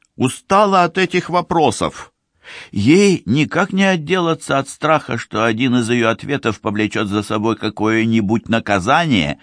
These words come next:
Она вновь повторяет подробности. «Мы из Словакии. Мы убежали из Освенцима.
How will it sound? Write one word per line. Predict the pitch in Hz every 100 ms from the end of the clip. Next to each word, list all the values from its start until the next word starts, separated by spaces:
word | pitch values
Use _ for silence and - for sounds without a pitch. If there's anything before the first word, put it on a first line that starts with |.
| - _ _ _ -
Она | 98 117 170
вновь | 151 107 117 -
повторяет | 104 104 95 85 90 92 92
подробности. | 92 87 73 65 80 78 - 87 - _ _ _
«Мы | - 147 147 165
из | 180
Словакии. | - 170 180 160 151 143 - 147 143 143 139 - _ _ -
Мы | 156 220
убежали | 180 196 170 233 226
из | 220 202
Освенцима. | 226 - 220 233 175 - 160 143 -